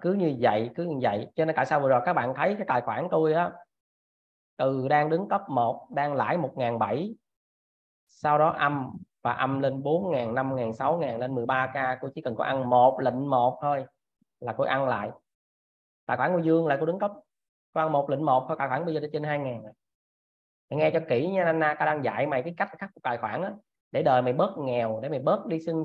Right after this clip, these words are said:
si, bớt đi soi mói mấy thằng khác. Tao đang dạy mày đó, để mày, để,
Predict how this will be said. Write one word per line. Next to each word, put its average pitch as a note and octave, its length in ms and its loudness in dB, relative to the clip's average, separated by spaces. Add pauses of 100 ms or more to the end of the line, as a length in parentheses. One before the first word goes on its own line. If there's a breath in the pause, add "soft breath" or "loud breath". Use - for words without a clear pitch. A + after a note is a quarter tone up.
si, D#3 220 0
bớt E3 200 2
đi D#3 100 -2
soi D#3 260 0
mói D#3+ 160 -2
mấy G3 100 -2
thằng C3+ 160 -6
khác. E3+ 240 -4 (400)
Tao F3+ 100 0
đang F#3 160 4
dạy C3 200 4
mày E3 200 2
đó, A3 260 2
để F#3+ 80 4
mày, F#3 160 -2
để, G3+ 160 -6